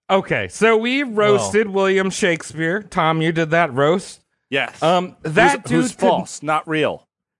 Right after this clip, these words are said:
Speaker 1: Yeah, he might have not even been <laughs> William Shakespeare. Might not have even been William Shakespeare.
Speaker 3: He was just a
Speaker 1: But
Speaker 3: pen and a mirror.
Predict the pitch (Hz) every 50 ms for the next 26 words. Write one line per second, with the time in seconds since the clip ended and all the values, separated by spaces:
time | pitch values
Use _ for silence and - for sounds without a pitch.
0 | _ - 151 175 175 160 139 156 170 175 170 175 170 170 165 156 156 160 165 160
1 | 151 147 147 143 139 143 143 143 139 131 135 - _ - 127 165 165 160 160 165
2 | 123 - - - 185 175 - - - 175 175 170 - - 147 156 151 143 147 147
3 | 143 139 143 143 143 139 131 135 135 131 131 131 131 127 131 131 127 123 117 110
4 | - - 165 156 - - 92 82 - 202 214 208 190 151 185 - - - 226 233
5 | - 156 185 190 196 190 196 - 180 175 170 160 156 151 156 160 156 131 104 90
6 | 80 73 -